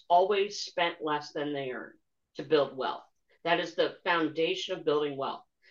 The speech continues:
If, if you are in a position where you have some credit card debt, some student loans, you know, what we would call, you know, bad debt, uh, you know, you wanna pay off those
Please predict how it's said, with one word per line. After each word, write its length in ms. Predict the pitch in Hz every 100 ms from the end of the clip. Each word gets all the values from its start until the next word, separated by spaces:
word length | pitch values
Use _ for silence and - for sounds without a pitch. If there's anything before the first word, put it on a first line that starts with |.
| _ -
If, 240 | 151 143 -
if 280 | 170 160
you 580 | 151 190 254 262 269 277 _ _ -
are 160 | 180 190
in 80 | 185
a 60 |
position 600 | 185 170 196 202 - 208 190
where 120 | 175
you 180 | 160 160
have 120 | 147
some 120 | 143 -
credit 260 | - 202 214
card 260 | 220 202
debt, 240 | 208 196 -
some 200 | - -
student 340 | - 170 151
loans, 680 | 165 185 196 196 208 - - _ _ _ -
you 80 | 165
know, 100 | 160
what 260 | 190 190 190
we 120 | 190
would 200 | 170 -
call, 240 | 175 156
you 120 | 139
know, 100 | 123 - -
bad 460 | 160 147 165 160 143
debt, 320 | 147 165 226 _ _ _ _ _ -
uh, 460 | 160 151 147 139 135 -
you 120 | 175
know, 140 | 160 -
you 220 | 165 175
wanna 240 | 214 214 -
pay 220 | 214 190
off 240 | 165 160 - 143
those 260 | 151 170